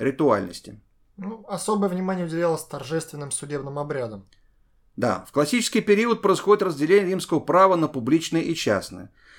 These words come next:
Speaker 1: С таким делением мы имеем дело и в настоящее время. Публичное право — это совокупность норм, определявших отношения власти подчинения между государством и гражданами, взаимоотношения граждан, имевшее значение для государства.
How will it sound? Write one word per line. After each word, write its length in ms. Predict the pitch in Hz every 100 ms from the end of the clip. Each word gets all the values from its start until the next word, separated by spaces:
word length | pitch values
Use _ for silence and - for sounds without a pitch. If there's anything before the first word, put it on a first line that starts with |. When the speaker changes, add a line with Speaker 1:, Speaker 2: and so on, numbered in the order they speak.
| -
Speaker 1:
С 80 | -
таким 320 | 160 160 220
делением 340 | 175 185 202 196
мы 220 | 180 180
имеем 260 | 180 180 135
дело 240 | 185 180
и 60 | 180
в 40 |
настоящее 600 | 180 - 202 151 - 113
время. 400 | 113 104 92 - _ _ _ _
Публичное 440 | 214 240 240 226 202
право — 300 | 196 214 190
это 120 | 180
совокупность 640 | - 175 175 175 147 -
норм, 400 | 143 190 190 160 -
определявших 800 | 123 139 131 143 180 175 160 -
отношения 640 | 127 127 123 175 185 175
власти 420 | 107 156 160 165
подчинения 640 | 156 135 - 120 160 180
между 220 | 160 123 123
государством 640 | 101 143 151 151 156 151 _ _ -
и 100 | 135
гражданами, 720 | 151 190 139 95 92 90 - _ _ _
взаимоотношения 880 | - 104 165 180 175 175 220 208 165
граждан, 540 | 123 127 104 90 90 - _ _ _ _
имевшее 500 | 131 151 180 175 170
значение 440 | 113 127 - 180 185
для 160 | 147
государства. 640 | 147 165 131 104 - -